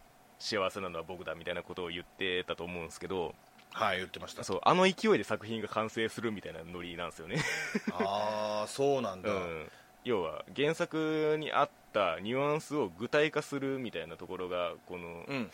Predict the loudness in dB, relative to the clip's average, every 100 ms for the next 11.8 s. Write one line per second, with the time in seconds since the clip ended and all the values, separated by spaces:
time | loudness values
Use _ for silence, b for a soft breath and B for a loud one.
0 | -6 -6 -8 -14 -14 -2 0 2 0 0
1 | 0 -2 -6 -8 -6 -6 -8 -20 -20 -16
2 | -4 -2 0 4 6 10 10 12 10 8
3 | 4 2 2 2 0 -2 -4 -8 -8 -2
4 | 2 2 2 0 0 -2 -6 -10 -8 -8
5 | -8 -10 -10 -12 -12 -8 -8 -6 -6 -4
6 | -4 -4 -8 -14 -6 -2 2 2 0 2
7 | 6 6 6 0 0 -2 2 2 2 -2
8 | 2 2 0 -6 -18 -20 -20 -20 0 2
9 | 2 0 -4 -6 -6 -6 0 2 4 0
10 | -4 -8 -6 -4 -6 -4 -8 -8 -12 -12
11 | -14 -14 0 2 2 0 0 -2